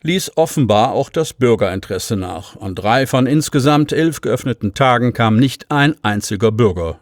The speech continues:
ins Gemeindebüro. Das Bürgerbüro Nordleder war innerhalb von fünfzehn Monaten an insgesamt siebzig Tagen geöffnet. An zweiundzwanzig Tagen gab es nur ein Bürgeranliegen. An fünf Tagen war es komplett ruhig im Gemeindebüro.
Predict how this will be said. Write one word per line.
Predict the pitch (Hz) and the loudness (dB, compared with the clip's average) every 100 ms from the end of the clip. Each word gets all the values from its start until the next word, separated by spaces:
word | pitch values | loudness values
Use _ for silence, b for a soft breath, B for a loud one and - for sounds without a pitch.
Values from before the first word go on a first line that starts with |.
| - | -8
ins | 98 - | -8 -6
Gemeindebüro. | 143 127 87 80 87 90 98 90 - _ _ - | 0 2 2 -4 -6 -6 -6 -8 -10 _ _ -6
Das | 143 | -4
Bürgerbüro | - 196 180 151 139 143 | 0 0 2 2 4 4
Nordleder | 135 120 87 69 76 | 2 0 -4 -6 -4
war | 98 113 | 0 2
innerhalb | 131 123 123 | 2 2 0
von | - 127 | 0 -2
fünfzehn | - 170 147 - 135 | 0 -2 -2 0 2
Monaten | 123 120 120 - | 4 4 0 0
an | 117 | -2
insgesamt | 117 139 - 123 113 110 | 0 -2 -2 -4 -2 -2
siebzig | - 131 - - 82 | -2 -4 -4 -12 -10
Tagen | - 82 82 80 | -8 -6 -4 -6
geöffnet. | 82 90 92 107 82 - - b b | -6 -6 -6 -8 -8 -12 -20 b b
An | 101 101 | -8 -4
zweiundzwanzig | 135 139 147 131 139 139 135 - | 0 2 2 0 0 0 -4 -2
Tagen | 143 143 147 139 B B | 2 4 4 2 B B
gab | - 175 160 | -4 -4 -4
es | 143 | -2
nur | 143 131 - | 0 0 0
ein | 147 110 104 | 0 2 4
Bürgeranliegen. | 156 104 87 92 95 98 92 87 | 2 2 -2 -2 -2 -2 -4 -4
An | 98 | -4
fünf | - 131 - | -2 -2 0
Tagen | 123 107 104 107 b b | 0 2 2 0 b b
war | - 127 | -4 -2
es | - | -2
komplett | - 98 - 107 - | -2 -2 -2 -4 0
ruhig | 107 90 - - - | 0 0 -6 -14 -4
im | 104 | -2
Gemeindebüro. | 110 110 78 76 85 82 85 | 2 2 0 -4 -6 -6 -8